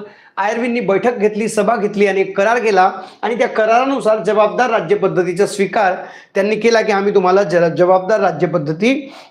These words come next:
देऊ. आणि परिणामी सविनय कायदेभंग चळवळ महात्मा गांधींनी परत घेतली. पहिली गोलमेज परिषद संपलेली आहे,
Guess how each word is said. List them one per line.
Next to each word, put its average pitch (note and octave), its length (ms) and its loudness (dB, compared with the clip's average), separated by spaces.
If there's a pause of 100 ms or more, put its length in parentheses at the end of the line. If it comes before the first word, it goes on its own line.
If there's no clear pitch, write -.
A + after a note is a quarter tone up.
(160)
देऊ. E3+ 220 0 (2250)
आणि A3 480 -2 (140)
परिणामी A#3+ 720 -2 (100)
सविनय B3+ 440 0
कायदेभंग G3+ 480 -2
चळवळ G3 400 0
महात्मा F3 360 0
गांधींनी E3+ 340 0
परत F3+ 260 0
घेतली. D#3 300 -4
पहिली F#3 280 0
गोलमेज G3 340 0
परिषद G3 220 -2
संपलेली G3+ 520 -2
आहे, G#3 320 0